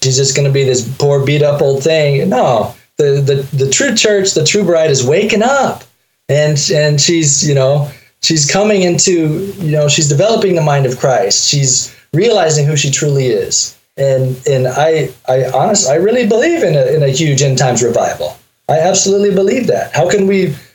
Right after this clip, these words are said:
believe anything else? You know, anything, anything else would, you know, we are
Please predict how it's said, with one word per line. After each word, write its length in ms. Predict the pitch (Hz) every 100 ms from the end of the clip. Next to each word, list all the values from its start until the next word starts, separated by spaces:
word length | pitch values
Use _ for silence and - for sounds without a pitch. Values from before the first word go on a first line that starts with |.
| _
believe 320 | 131 175 220
anything 380 | 208 214 214 208
else? 400 | 240 226 - -
You 80 | 123
know, 120 | 139
anything, 540 | 160 190 190 196 185 -
anything 360 | 185 196 190
else 360 | 190 233 - 156
would, 220 | 156 139 - - -
you 80 | 151
know, 100 | 143
we 140 | -
are 500 | 185 220 208 185 185